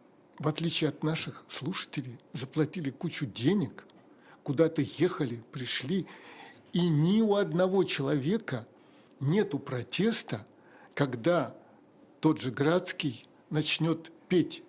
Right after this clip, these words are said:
песню, которую все знают наизусть. Наоборот, как только он начинает петь знакомую песню, аплодисменты раздаются на первых аккордах, на первых нотах, на первых словах, потому что публика счастлива, что он щас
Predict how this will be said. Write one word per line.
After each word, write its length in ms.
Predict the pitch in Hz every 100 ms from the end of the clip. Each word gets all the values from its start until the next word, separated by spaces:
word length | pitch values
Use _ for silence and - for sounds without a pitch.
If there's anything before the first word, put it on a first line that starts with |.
| - -
песню, 500 | 208 196 165 139 139 -
которую 400 | - 143 165 156
все 300 | 151 - 208
знают 440 | - 170 202 180 -
наизусть. 760 | 156 180 135 233 - - - _ _ _ _ _ - _ - -
Наоборот, 760 | 156 165 139 151 220 208 - - -
как 180 | 170
только 260 | - 196 196
он 140 | 160 185
начинает 640 | 160 170 160 190 143 -
петь 220 | 185 160
знакомую 540 | 139 120 - 180 147 120
песню, 500 | - 214 - 147 120 - - - -
аплодисменты 840 | 135 156 147 156 208 240 208 170
раздаются 680 | 156 131 165 196 175 - 143
на 140 | 147
первых 560 | 160 196 147 139 - - - -
аккордах, 640 | 156 151 202 185 135 127 160
на 100 | 147
первых 560 | 170 170 139 139 - -
нотах, 540 | 147 185 156 - - - - -
на 80 |
первых 320 | 151 170 135 127
словах, 420 | 143 165 147 -
потому 320 | - - 147
что 240 | - 147 - - - -
публика 440 | 196 147 151 160
счастлива, 600 | - - 220 - 160 147
что 200 | 143 -
он 120 | 165 160
щас 280 | - 170